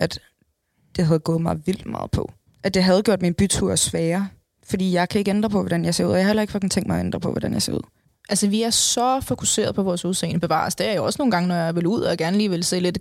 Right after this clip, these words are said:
Speaker 1: Jeg er
Speaker 2: cute ud
Speaker 1: mega
Speaker 2: og sådan noget.
Speaker 1: fokuseret på mit udseende.
Speaker 2: Så, så går jeg op i, du ved, jeg vil gerne have lidt makeup på, jeg vil
Speaker 1: Ja.
Speaker 2: gerne have et super cute outfit på, og alt det her, ikke? Der, hvor jeg fik rigtig meget kritik i medierne, der, der var jeg faktisk til samtale hos, øh, hos en læge for at få en brystreduktion.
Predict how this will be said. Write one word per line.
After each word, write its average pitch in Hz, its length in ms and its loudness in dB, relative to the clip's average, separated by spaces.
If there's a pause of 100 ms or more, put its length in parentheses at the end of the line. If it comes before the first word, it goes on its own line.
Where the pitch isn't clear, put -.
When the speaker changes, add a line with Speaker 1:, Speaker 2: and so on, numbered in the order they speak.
Speaker 1:
Jeg 208 60 4
er - 40 4
Speaker 2:
cute 220 140 6
ud - 40 4
Speaker 1:
mega 196 120 6
Speaker 2:
og - 80 4
sådan 220 80 6
noget. 165 140 4
Speaker 1:
fokuseret 175 240 2
på 190 80 4
mit 170 100 4
udseende. 180 360 4
Speaker 2:
Så, 254 220 6 (160)
så 226 120 0
går 247 80 4
jeg 202 100 4
op 233 220 0
i, 208 100 2
du 185 100 -2
ved, 175 160 -2
jeg - 160 -2
vil 208 80 -2
gerne 185 240 2
have 180 120 4
lidt 165 160 -2
makeup 170 340 0
på, 180 180 0
jeg 180 80 0
vil 180 60 0
Speaker 1:
Ja. 233 60 2
Speaker 2:
gerne 202 160 2
have 180 220 2
et 165 140 -2
super 202 280 2
cute 190 320 0
outfit - 280 -4
på, 170 200 -4
og - 80 -2
alt - 120 -4
det 185 100 0
her, 180 180 0
ikke? 269 140 2 (600)
Der, 240 120 2
hvor 247 100 0
jeg - 120 2
fik - 220 0
rigtig 214 240 0
meget 202 200 0
kritik 202 360 -4
i 196 40 0
medierne, 180 480 2
der, 196 180 -2 (220)
der 190 140 -2 (540)
var 170 240 -2
jeg 349 140 -2
faktisk 226 400 -2
til 214 120 0
samtale 202 720 2
hos, 185 420 0
øh, 175 280 0
hos 175 280 0
en 180 120 4
læge 185 420 0 (280)
for - 160 -6
at 180 60 -2
få 196 160 0
en 190 120 4
brystreduktion. - 720 -2